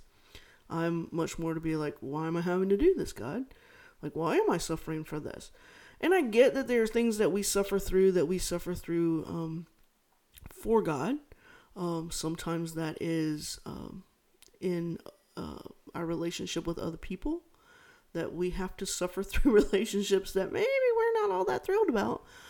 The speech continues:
but we have to love 'em anyway, and we have to be in relationship, you know, to a certain degree.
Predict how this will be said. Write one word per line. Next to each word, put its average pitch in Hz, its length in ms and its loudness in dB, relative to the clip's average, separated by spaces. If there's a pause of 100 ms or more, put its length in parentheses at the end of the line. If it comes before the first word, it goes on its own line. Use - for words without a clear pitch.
(240)
but 247 80 4
we 277 60 4
have 285 100 4
to 285 80 -2
love 269 220 6
'em 294 120 6
anyway, 208 460 8
and 226 100 2
we 220 80 2
have 233 200 0
to 240 100 -4
be 208 380 -4
in 240 120 2
relationship, 214 720 2 (220)
you 220 100 2
know, 180 160 2
to 202 220 -4
a 202 40 -2
certain 196 300 0
degree. 190 520 -2